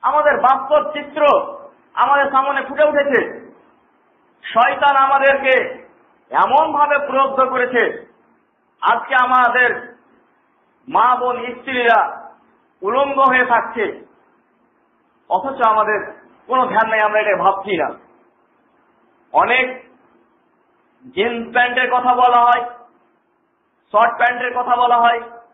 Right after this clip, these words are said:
শর্ট জামার কথা বলা হয়, কিন্তু একটা গুরুত্বপূর্ণ বিষয় যেটা আমাদের সমাজে চলছে ব্যাপক হারে, সে বিষয়টা নিয়ে আলোচনা করা হয় না, সেটা হচ্ছে শাড়ি কাপড়।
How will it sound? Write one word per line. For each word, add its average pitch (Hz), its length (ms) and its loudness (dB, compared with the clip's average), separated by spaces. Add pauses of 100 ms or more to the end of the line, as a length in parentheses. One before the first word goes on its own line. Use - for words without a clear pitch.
(480)
শর্ট 233 300 0
জামার 233 420 0
কথা 240 120 2
বলা 233 200 4
হয়, 214 280 2 (960)
কিন্তু 226 280 -8
একটা 220 460 0
গুরুত্বপূর্ণ 233 640 -4
বিষয় 214 380 0
যেটা 214 160 -2
আমাদের 214 420 2
সমাজে 214 380 0
চলছে 214 440 -2
ব্যাপক 277 480 4
হারে, 254 420 0 (840)
সে 214 120 -12
বিষয়টা 208 440 -4
নিয়ে 190 140 -10
আলোচনা 185 420 -4
করা 180 280 2
হয় 175 120 0
না, 170 180 -6
সেটা 185 200 0
হচ্ছে 185 300 -2 (1300)
শাড়ি 190 240 2
কাপড়। 156 460 -4